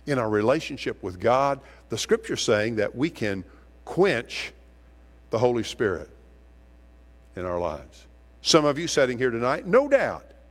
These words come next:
have quenched the Holy Spirit in your life, maybe because of some relationships that you have, maybe because of s-,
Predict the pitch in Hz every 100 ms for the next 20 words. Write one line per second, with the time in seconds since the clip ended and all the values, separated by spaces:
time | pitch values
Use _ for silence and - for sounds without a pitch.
0 | - - _ - 127 - - 143 - 123
1 | 117 123 117 - 127 104 107 110 110 117
2 | - - - - - 110 127 143 131 139
3 | 131 127 135 120 113 120 120 131 139 135
4 | - 143 135 135 131 135 139 - - -
5 | - - - - - 113 117 123 123 110
6 | 98 -